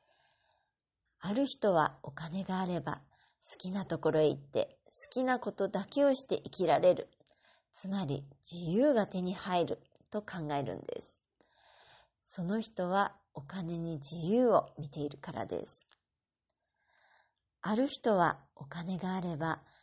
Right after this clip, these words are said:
周りの人に尊敬され、一目置かれる、もしくは人を自由に動かすことができると考えます。その人はお金の中に力を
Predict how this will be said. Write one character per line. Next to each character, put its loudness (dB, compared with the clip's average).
周 -4
り 0
の 0
人 -6
に -4
尊 -12
敬 0
さ -4
れ、 0
一 -10
目 -4
置 6
か 0
れ 6
る、 2
も -2
し -6
く -2
は 4
人 2
を 8
自 0
由 4
に 2
動 -4
か 0
す -14
こ 2
と 2
が 2
で -2
き -4
る -2
と -8
考 -8
え -2
ま -2
す。 -18
そ -10
の 0
人 -10
は -4
お -14
金 -8
の -2
中 -4
に -2
力 0
を 4